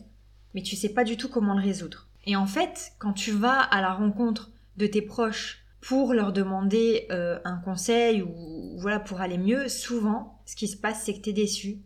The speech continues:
parce que t'as pas eu ce que t'attendais. T'as pas eu une réelle écoute.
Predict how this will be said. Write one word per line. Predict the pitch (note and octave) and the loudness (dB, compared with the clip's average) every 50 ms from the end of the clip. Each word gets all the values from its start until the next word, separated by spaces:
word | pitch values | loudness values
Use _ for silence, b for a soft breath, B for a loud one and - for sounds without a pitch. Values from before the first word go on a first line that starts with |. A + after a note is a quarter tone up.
| - - | -16 -10
parce | - F#3+ F#3+ - | -8 -8 -8 -6
que | - G3+ | -8 -6
t'as | - A3 G#3 | -2 -2 -2
pas | F3 A3 C#4 E4+ E4 | 2 2 2 4 2
eu | C4+ | 0
ce | - - | -2 -2
que | - G3+ | -4 -4
t'attendais. | - F#3+ F#3+ - F#3 F3 E3 - - - - - - - - _ - | -4 -6 -6 -6 -8 -8 -8 -10 -12 -16 -20 -20 -20 -20 -20 _ -4
T'as | - G3 | -4 -4
pas | G3 G#3+ B3+ B3+ A#3+ | 2 4 6 6 6
eu | A3 | 6
une | G#3+ G3+ G3+ | 6 6 4
réelle | G3+ F3+ G3 G3+ F#3+ F#3 F#3+ | 4 2 0 0 0 0 -2
écoute. | F#3 F#3+ - - B3+ - - - - - - | -2 -4 -4 -6 -6 -6 -6 -8 -10 -10 -12